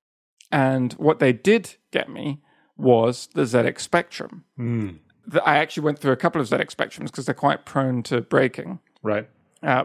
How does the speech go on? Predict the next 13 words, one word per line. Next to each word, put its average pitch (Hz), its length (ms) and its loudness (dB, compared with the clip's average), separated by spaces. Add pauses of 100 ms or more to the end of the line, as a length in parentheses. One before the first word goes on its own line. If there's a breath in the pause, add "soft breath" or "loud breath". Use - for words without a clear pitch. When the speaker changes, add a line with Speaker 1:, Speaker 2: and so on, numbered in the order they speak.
Speaker 1:
but 135 120 2
I 131 100 2
got - 300 -2
the, 120 340 -2 (560 soft breath)
the - 80 -4
Z 123 100 4
X 160 180 2
Spectrum 127 480 -4 (100)
Plus - 520 0 (100)
first, - 520 -4
which - 220 -8
is, - 340 -6 (560)
uh, - 80 -16